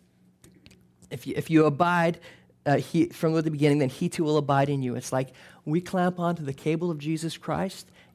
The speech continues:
and he clamps onto us. There's a beautiful picture of what Jesus does, hanging on to us tight, taking us from our crap, our stuff,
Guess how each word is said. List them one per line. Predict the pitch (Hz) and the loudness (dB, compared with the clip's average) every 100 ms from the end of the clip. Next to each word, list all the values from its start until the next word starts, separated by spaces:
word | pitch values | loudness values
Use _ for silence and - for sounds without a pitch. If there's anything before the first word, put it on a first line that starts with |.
| - | -14
and | 120 | -14
he | - 302 | -6 -6
clamps | - 147 139 156 | -4 -6 -6 -4
onto | 147 - | -6 -6
us. | - - - - - _ _ _ _ _ _ _ _ _ _ _ _ _ _ _ _ _ _ _ | -12 -16 -18 -20 -20 _ _ _ _ _ _ _ _ _ _ _ _ _ _ _ _ _ _ _
There's | 147 139 | -8 -6
a | |
beautiful | 120 143 151 156 - | -6 2 2 2 -6
picture | - 147 139 - - - _ - | -10 -10 -10 -14 -16 -20 _ -14
of | 131 | -8
what | 107 | -8
Jesus | - 135 135 135 | -4 -4 -4 -8
does, | - 131 127 - - _ _ _ | -8 -10 -10 -16 -18 _ _ _
hanging | - 139 151 139 | -6 -4 -2 -2
on | 135 135 | -4 -4
to | 135 | -8
us | 127 | -10
tight, | - - 139 - _ _ _ _ | -14 -14 -14 -16 _ _ _ _
taking | - 156 160 151 | -4 -4 -2 0
us | 135 135 - - - | 0 -2 -8 -14 -20
from | - 151 151 170 - - | -8 0 2 2 -6 -8
our | 175 190 185 - _ _ _ _ _ _ | -2 0 -2 -8 _ _ _ _ _ _
crap, | - - 143 170 - - | -8 -4 -4 -6 -14 -10
our | 160 | -8
stuff, | 147 - 147 147 - - | -8 -6 -6 -6 -12 -20